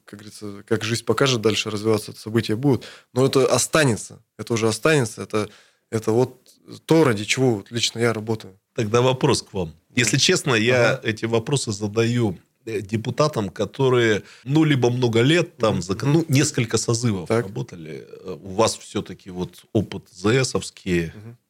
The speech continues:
Speaker 2: Ну, полтора года, да, получается?
Speaker 1: Полтора года, да.
Speaker 2: Мне просто интересно, вы уже попадали в такие ситуации или нет?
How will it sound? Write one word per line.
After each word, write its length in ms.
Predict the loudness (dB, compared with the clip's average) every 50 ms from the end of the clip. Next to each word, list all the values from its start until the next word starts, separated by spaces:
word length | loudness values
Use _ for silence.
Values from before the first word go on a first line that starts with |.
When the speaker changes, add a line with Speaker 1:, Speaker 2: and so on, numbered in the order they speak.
| _ -4
Speaker 2:
Ну, 80 | -4 -2
полтора 380 | 0 -2 0 0 2 0 2
года, 280 | 0 0 -2 -2 -2 -4
да, 140 | -10 -12 -14
получается? 420 | -14 -16 -18 -10 -4 -2 -2 0
Speaker 1:
Полтора 180 | 0 0 0 0
года, 220 | -2 -2 -6 -6 -6 -12
да. 160 | -16 -18 -20 -14 -4
Speaker 2:
Мне 120 | -2 -2
просто 280 | 0 0 -2 -2 0 -2
интересно, 440 | -2 0 2 2 2 2 0 -2 -4
вы 100 | -4 -2
уже 160 | -2 -2 -2
попадали 460 | -2 -2 0 0 2 2 4 2 2 2
в 80 | -2 -2
такие 340 | -8 -6 -2 2 2 2
ситуации 600 | 2 2 -2 0 2 2 2 2 0 -2 -2 0
или 160 | 0 0 0 -2
нет? 200 | -2 -4 -6 -6